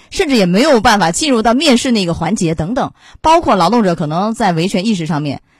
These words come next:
啊，也没有那么高，取证方面啊，也会有一些难处等等。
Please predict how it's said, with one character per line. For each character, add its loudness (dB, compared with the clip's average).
啊， -2
也 -2
没 -2
有 4
那 2
么 0
高， 4
取 -4
证 2
方 2
面 -2
啊， 0
也 -4
会 0
有 -2
一 -6
些 -4
难 -6
处 -6
等 -8
等。 -6